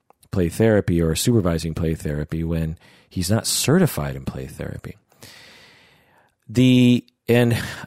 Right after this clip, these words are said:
pl-, people out there will absolutely disagree with me on this, but some others will agree with me,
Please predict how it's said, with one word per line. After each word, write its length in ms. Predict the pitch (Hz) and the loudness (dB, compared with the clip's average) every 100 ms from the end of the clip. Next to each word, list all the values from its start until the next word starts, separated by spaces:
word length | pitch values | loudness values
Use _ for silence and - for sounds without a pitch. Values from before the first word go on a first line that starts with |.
| - - | -6 -4
pl-, 220 | - 131 | 0 0
people 360 | - 139 135 | 2 2 4
out 180 | 127 110 | 4 4
there 160 | 107 95 | 4 4
will 240 | 92 87 _ - | 4 0 _ -2
absolutely 580 | 107 98 - 98 82 85 | 0 0 0 2 2 0
disagree 400 | 90 85 82 85 | 0 0 0 0
with 160 | - | -2
me 100 | 80 | -4
on 120 | 78 | -4
this, 360 | 73 76 - - _ _ _ _ _ _ - | -6 -6 -8 -12 _ _ _ _ _ _ -4
but 340 | 92 85 82 - _ _ _ _ - | -2 0 -2 -8 _ _ _ _ -10
some 220 | - 92 | -2 0
others 280 | 85 82 78 | 2 2 0
will 180 | 80 71 | -2 -4
agree 260 | 73 123 123 | 0 2 4
with 200 | 98 82 | 2 -2
me, 200 | 80 | -6